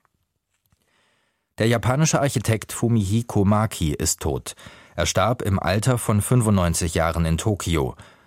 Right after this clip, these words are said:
Maki zählte zu den bedeutendsten Architekten seines Landes.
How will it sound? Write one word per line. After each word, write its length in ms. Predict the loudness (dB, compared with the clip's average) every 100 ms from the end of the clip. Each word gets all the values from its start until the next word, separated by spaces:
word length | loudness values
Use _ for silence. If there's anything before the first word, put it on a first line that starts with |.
| _
Maki 440 | -2 -2 0 -4
zählte 440 | -2 -2 0 -2 -4
zu 160 | -2
den 200 | 0 0
bedeutendsten 760 | 0 0 0 0 -2 -2 -2 -4
Architekten 640 | -2 -4 -2 -4 -4 -2 0
seines 360 | 0 -2 -2
Landes. 500 | -2 0 -2 -4 -6